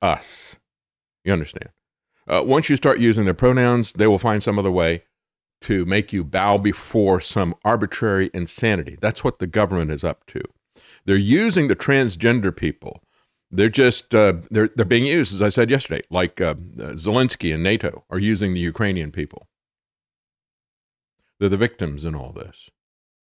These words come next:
They're the casualties in this spiritual war. That's why we say we don't wrestle against flesh and blood, but we wrestle against these ideas and against these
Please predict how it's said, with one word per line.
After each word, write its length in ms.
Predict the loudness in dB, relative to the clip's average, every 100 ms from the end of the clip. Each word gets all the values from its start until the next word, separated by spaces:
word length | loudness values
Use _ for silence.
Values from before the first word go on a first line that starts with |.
| _ _
They're 120 | -2 0
the 80 |
casualties 880 | 0 0 0 -2 -8 -10 -12 -14 -20 _ _ _
in 140 | -6 -4
this 280 | -4 -6 -12
spiritual 480 | -8 -6 -4 -6 -2
war. 200 | 0 0
That's 180 | -2 -4
why 60 |
we 100 | -6
say 160 | -6 -6
we 80 | -6
don't 220 | -8 -12 _ _ _ -2
wrestle 320 | 0 0 -4
against 420 | -2 -6 -8 _ _
flesh 380 | -2 -2 0
and 180 | -6 -6
blood, 460 | -2 -2 -2 -10 -20 _ _ _ _ _ _ _ _ _
but 80 | -2
we 60 | 0
wrestle 340 | 0 -2 -4
against 340 | -2 -4 -4
these 400 | -4 -2 -2 -6 -12 -8
ideas 760 | -6 -4 -4 -4 -10 _ -20 _ _ _ _ _ _ _ _ _ _ _
and 220 | -4 -2
against 400 | 0 -2 -4 -6
these 460 | -2 -2 -2 -6